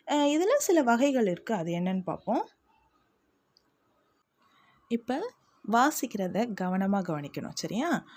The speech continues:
நிலைமொழியின் இறுதி எழுத்து உயிர் எழுத்தாக இருந்தால் அஃது உயிர் ஈற்று புணர்ச்சி எனப்படும். சரியா? உயிர் ஈற்று,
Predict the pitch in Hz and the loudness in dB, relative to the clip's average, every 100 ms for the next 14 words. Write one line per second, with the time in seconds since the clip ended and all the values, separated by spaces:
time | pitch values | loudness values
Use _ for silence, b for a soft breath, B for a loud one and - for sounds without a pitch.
0 | B B B 240 302 330 359 392 254 214 | B B B 2 6 6 4 2 0 2
1 | 214 233 240 196 175 151 190 330 508 b | 4 4 4 0 -4 -2 -2 -2 -6 b
2 | b 196 226 285 311 302 302 214 180 190 | b 0 4 6 4 4 0 0 0 2
3 | 190 - - 285 196 - _ - 208 277 | 0 -4 -2 0 0 -2 _ -6 0 2
4 | 311 320 - 202 202 233 233 - 247 240 | 4 2 0 0 2 2 0 -4 0 2
5 | 254 254 - - 185 202 233 240 226 165 | 2 0 -2 -2 2 2 4 2 2 0
6 | 156 165 240 285 _ _ 185 208 175 165 | 0 0 0 -2 _ _ 0 0 0 -2
7 | 185 214 269 - b b - 214 262 262 | 0 2 0 -6 b b -10 -2 0 2
8 | 269 277 - _ 214 247 294 - - 311 | 2 0 -2 _ -4 -2 -2 -6 -6 -6
9 | 294 - 202 208 - - - 285 208 - | -6 -2 0 0 -2 -2 2 2 2 -2
10 | 175 165 165 - 156 156 208 180 - _ | -8 -6 -8 -6 -4 4 4 4 -6 _
11 | _ _ - - - 185 208 B B B | _ _ -14 -10 -6 -2 -4 B B B
12 | B 247 277 294 320 330 - 240 285 285 | B 0 2 4 2 0 -2 0 0 0
13 | 262 | -2